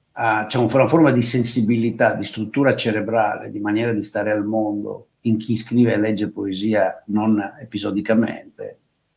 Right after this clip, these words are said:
che io preferisco ad altri. Ed essendo una forma di stare al mondo, eh,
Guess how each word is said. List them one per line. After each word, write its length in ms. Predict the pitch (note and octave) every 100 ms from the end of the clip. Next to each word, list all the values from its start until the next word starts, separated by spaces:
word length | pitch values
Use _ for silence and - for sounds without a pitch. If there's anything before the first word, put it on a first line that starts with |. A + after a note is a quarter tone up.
| _ _
che 120 | -
io 160 | B2+ A#2+
preferisco 520 | A#2 A2 A#2+ A2 -
ad 100 | F2
altri. 260 | F2 - - _ _ _ _ _ _ _ _ _ _ _ _ _ _ _ _ _ _ _ B2+
Ed 80 | C3
essendo 380 | B2 E3+ E3+
una 140 | C#3 A#2+
forma 320 | D#3 E3 D#3+
di 60 | A2+
stare 260 | - B2
al 120 | A2+ A2+
mondo, 760 | C3 B2 A#2 A2 - - - -
eh, 440 | - A2 - -